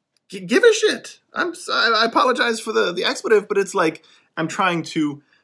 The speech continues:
colloquialize the concept and say just care about crafting your own words. And then the other side is practice vulnerability, whether it's with a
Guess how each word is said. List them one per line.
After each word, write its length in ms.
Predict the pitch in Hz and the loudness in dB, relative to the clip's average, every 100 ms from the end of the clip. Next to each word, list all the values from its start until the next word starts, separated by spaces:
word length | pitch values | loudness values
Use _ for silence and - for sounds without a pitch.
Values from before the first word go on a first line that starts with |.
| _ | _
colloquialize 800 | - - 175 202 220 202 151 143 | -10 -2 2 2 2 0 0 0
the 80 | 151 | -6
concept 640 | - 202 233 - 107 - | -4 -4 -4 -6 -8 -8
and 120 | 139 | -10
say 200 | 139 254 | -8 -8
just 440 | 196 170 160 151 - _ | -8 -10 -12 -14 -20 _
care 640 | - - 202 349 - - - _ _ - _ _ _ _ - | -18 -8 -6 -6 -8 -12 -20 _ _ -20 _ _ _ _ -16
about 560 | 127 214 226 - - - _ _ _ - - | -6 -4 -4 -6 -14 -20 _ _ _ -18 -10
crafting 440 | - 233 - 147 | -6 -6 -6 -8
your 160 | 147 147 | -6 -6
own 120 | 147 | -4
words. 300 | 156 101 - - - - _ _ - | -2 -4 -6 -20 -20 -20 _ _ -8
And 100 | 143 | -2
then 80 | 165 | 0
the 60 | |
other 100 | 165 | 2
side 300 | 214 185 147 | 0 -2 -2
is 80 | 127 | -4
practice 360 | - 151 180 165 | -4 -4 -4 -6
vulnerability, 720 | 127 151 165 156 127 92 85 _ _ _ - | -6 -4 0 2 2 -2 -10 _ _ _ -4
whether 220 | 135 120 | 0 0
it's 120 | - | -4
with 460 | 98 127 190 - - | -4 0 0 -2 -10
a 160 | 101 | -10